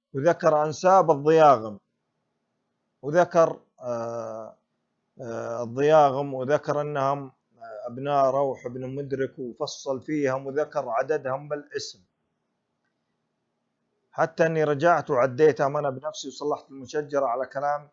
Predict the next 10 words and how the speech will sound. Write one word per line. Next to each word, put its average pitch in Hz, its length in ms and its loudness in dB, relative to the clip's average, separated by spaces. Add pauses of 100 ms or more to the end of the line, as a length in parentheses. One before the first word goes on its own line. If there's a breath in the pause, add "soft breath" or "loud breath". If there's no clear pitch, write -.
(1800)
على 127 180 0
كلام 147 340 0
ابن 123 120 -4
رسول، 139 600 -2
اطلعوا 139 640 2
عندي 139 360 0
العدد 131 600 2 (120)
مائة 147 500 -4 (800)
وثمانية 147 580 2
وخمسين. 127 640 -4